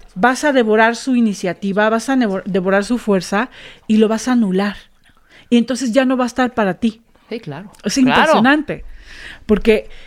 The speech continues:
Speaker 1: lo que tú quieres es alguien, es, es, es que hay una psicología,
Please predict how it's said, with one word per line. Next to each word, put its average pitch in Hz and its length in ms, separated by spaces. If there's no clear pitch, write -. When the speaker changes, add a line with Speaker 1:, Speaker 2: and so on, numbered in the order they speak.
Speaker 1:
lo 233 200
que 240 120
tú - 160
quieres 302 300
es 277 180
alguien, 254 480
es, 233 200
es, - 200
es 277 140
que 330 80
hay 311 100
una 311 180
psicología, 247 1000